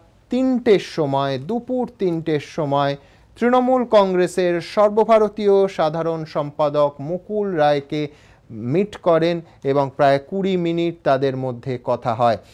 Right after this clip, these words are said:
বিজেপি সূত্রে বলা হচ্ছে যে নেহাতি দেখা হয়ে গেছে। মুকুল রায়ের সূত্রে, মুকুল রায় শিবিরের বক্তব্য, একেবারেই না, অনেকক্ষণ কথা হয়েছে। আবার আমি বলছি, এই মুহূর্তে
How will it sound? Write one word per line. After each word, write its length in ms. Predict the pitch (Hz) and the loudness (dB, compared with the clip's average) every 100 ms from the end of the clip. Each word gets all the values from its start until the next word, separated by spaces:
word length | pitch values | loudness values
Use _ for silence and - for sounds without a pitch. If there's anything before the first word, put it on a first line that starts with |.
| - - | -18 -6
বিজেপি 460 | 214 240 262 254 | -4 0 -2 -2
সূত্রে 380 | 220 220 - 202 165 | -4 -6 -4 -2 0
বলা 240 | 160 165 | 2 2
হচ্ছে 360 | 160 156 - 175 165 | 0 -4 -4 -4 -2
যে 160 | 151 151 - - 220 | -2 -4 -4 -14 -6
নেহাতি 340 | 220 202 202 196 | -2 -2 -2 0
দেখা 300 | 147 143 160 | 0 0 0
হয়ে 240 | 160 151 156 | 2 2 2
গেছে। 340 | 147 147 160 156 - - | 0 -2 -4 -6 -10 -8
মুকুল 320 | 202 214 233 226 185 | -6 -4 -2 2 4
রায়ের 260 | 170 165 - | 4 2 -4
সূত্রে, 320 | 160 160 - 156 | -8 -8 -6 -6
মুকুল 340 | 185 - 208 | -6 -4 -2
রায় 200 | 180 165 151 | 0 0 -2
শিবিরের 400 | 160 156 156 143 | -6 -4 -4 -4
বক্তব্য, 500 | 131 - - 139 131 151 151 _ - | -6 -8 -8 -8 -4 -4 -4 _ -18
একেবারেই 580 | - 233 202 175 170 151 | -8 -2 0 0 -2 -2
না, 160 | 147 143 - _ _ _ _ - | -2 -4 -8 _ _ _ _ -8
অনেকক্ষণ 500 | 160 208 208 - 160 135 | -2 -2 -4 -6 -6 -4
কথা 240 | 135 143 139 | -4 -4 -4
হয়েছে। 400 | 143 139 - 147 - _ _ _ _ _ | -2 -4 -4 -6 -6 _ _ _ _ _
আবার 320 | 120 170 240 233 | 0 4 4 4
আমি 200 | 190 165 | 2 -2
বলছি, 400 | 139 135 127 - 156 - | 0 -2 -2 -6 -6 0
এই 180 | 185 202 | 2 2
মুহূর্তে 480 | 190 180 170 - | 0 -4 -6 -6